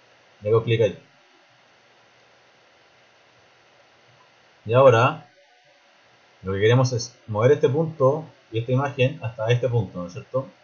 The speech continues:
Entonces, ¿qué hago? Selecciono las dos cosas, ¿ya? Con el, con la selección del mouse. Escribo el comando mover, move,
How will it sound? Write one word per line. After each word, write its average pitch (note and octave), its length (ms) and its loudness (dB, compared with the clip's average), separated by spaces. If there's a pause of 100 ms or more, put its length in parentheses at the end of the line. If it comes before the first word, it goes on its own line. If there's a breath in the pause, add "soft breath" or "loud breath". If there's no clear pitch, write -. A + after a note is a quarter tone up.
(1200)
Entonces, G2+ 180 -10
¿qué C3 120 2
hago? E3+ 420 2
Selecciono A#2+ 400 -2
las B2+ 180 2
dos D3 180 -2
cosas, C#3+ 440 -6 (840)
¿ya? B2+ 340 -4 (1080)
Con F#2+ 120 -8
el, G2 180 -8 (100)
con G2+ 120 -6
la G2 80 -4
selección G#2+ 300 -6
del A#2 100 -2
mouse. C3 420 0 (1700)
Escribo B2+ 340 2
el B2+ 100 2
comando A#2+ 340 2
mover, A2+ 400 4
move, C3 340 -2